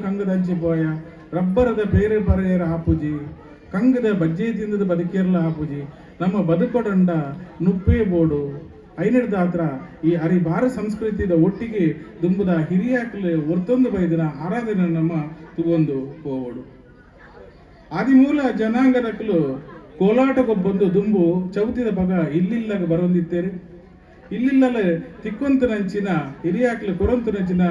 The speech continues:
ದೋಸೆ ಆದಪ್ಪು ಗಜ್ಜೆ ಆದಪ್ಪು ಐನ್ ತಿಂದದು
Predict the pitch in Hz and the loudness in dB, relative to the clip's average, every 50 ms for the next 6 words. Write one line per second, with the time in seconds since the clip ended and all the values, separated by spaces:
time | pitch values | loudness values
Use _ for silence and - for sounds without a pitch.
0 | 160 143 - - - - - - 156 190 202 202 196 208 190 185 185 180 180 180 | 0 -2 -6 -10 -18 -14 -4 -2 0 0 0 0 -2 -2 -2 -2 0 0 -2 -2
1 | 165 175 190 190 190 - - - - - 156 160 160 156 208 220 220 214 202 190 | -2 -2 -4 -4 -4 -6 -10 -14 -6 -2 -2 -2 0 0 0 0 2 2 0 0
2 | 185 175 170 160 160 170 175 170 - - - - 175 202 214 202 185 180 208 233 | 0 0 -2 -2 -2 -4 -4 -4 -6 -8 -10 -6 -2 -2 -2 -2 -4 -4 -2 -2
3 | 254 254 233 202 180 | 0 0 2 2 2